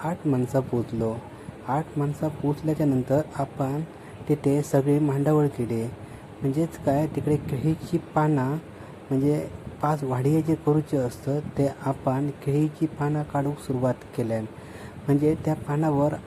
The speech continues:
आम्ही ठेवण्यासाठी इकडनं भात नेतो आणि तो भात आम्ही त्या सीमेवर घेऊन गेलो. भाताचं टोप म्हणजे आम्ही पाच वाडियेत देतो.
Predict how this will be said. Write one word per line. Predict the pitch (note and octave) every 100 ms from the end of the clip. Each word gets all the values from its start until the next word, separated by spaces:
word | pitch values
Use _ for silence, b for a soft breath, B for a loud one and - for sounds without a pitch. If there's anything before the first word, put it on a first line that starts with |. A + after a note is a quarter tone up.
| -
आम्ही | C3+ C3+ D3+
ठेवण्यासाठी | D#3 C3+ C#3 D3+ - - - C#3+
इकडनं | D3 - - D3 C#3 B2+ C#3 C3 -
भात | C#3+ D3+ - -
नेतो | A#2+ G#2+ A2+ - B B B B -
आणि | C#3+
तो | C#3+ D3+
भात | C#3+ - D3 D3+ -
आम्ही | C3+ C#3
त्या | D3+
सीमेवर | D3+ - C#3+ D3 D3+
घेऊन | C3+ - D3+ E3 C#3+
गेलो. | A#2+ A2+ A2+ A#2 - B B B -
भाताचं | B2 - C#3 D3
टोप | - - C#3+ C#3 D3 - - -
म्हणजे | C3 C#3+
आम्ही | C3+ C#3 D3+
पाच | - D3+ D#3
वाडियेत | C#3 C3 C3+ D3+ -
देतो. | B2+ A2+ A#2+ A2+